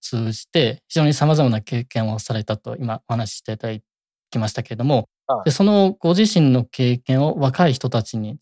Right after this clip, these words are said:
Speaker 1: 伝えるという意味合いで、なんか最近では講演活動の方に力を入れていらっしゃるというように伺っているんですけれども、それに関しまして少々お話しいただけますか？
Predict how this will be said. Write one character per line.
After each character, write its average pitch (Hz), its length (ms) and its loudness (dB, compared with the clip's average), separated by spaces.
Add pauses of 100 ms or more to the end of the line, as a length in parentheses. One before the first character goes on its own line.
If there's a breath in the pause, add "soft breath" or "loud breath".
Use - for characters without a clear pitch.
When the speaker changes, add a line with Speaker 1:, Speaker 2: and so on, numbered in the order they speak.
Speaker 1:
伝 113 140 0
え 107 60 -4
る 110 120 -6
と - 160 -8
い 110 160 -4
う 127 140 -10
意 135 60 -6
味 113 160 -2
合 110 100 -2
い 123 60 -4
で、 165 100 -4
な 151 80 -2
ん 143 60 -2
か 131 40 -8
最 170 220 2
近 180 420 2
で 160 120 4
は - 240 0 (420 soft breath)
講 175 160 4
演 190 120 4
活 190 200 2
動 127 80 4
の 110 100 2
方 113 120 0
に 107 80 -4
力 120 320 0
を 110 80 -2
入 117 80 -4
れ 113 80 -6
て 113 140 -8
い 110 60 -2
ら 107 100 -2
っ - 20 -4
し - 120 -8
ゃ 113 40 -4
る 107 100 -6
と 120 160 -12
い 123 80 -8
う 113 100 -12 (280)
よ 120 80 -6
う 113 40 -8
に 120 120 -14
伺 127 240 0
っ 110 100 -2
て - 80 -4
い 120 40 2
る 117 80 0
ん - 20 0
で 107 80 -8
す - 80 -12
け - 80 -18
れ 113 80 -8
ど 113 80 -6
も、 127 200 2 (280 loud breath)
そ - 140 0
れ 190 60 6
に 190 140 4
関 175 300 4
し - 140 -2
ま 160 80 4
し - 40 0
て 127 100 -2
少 120 200 -2
々 101 180 -6
お - 20 -10
話 101 240 -4
し - 20 -12
い - 20 -12
た 107 100 -6
だ 104 100 -10
け - 80 -18
ま 107 80 -10
す - 80 -10
か？ 151 200 -4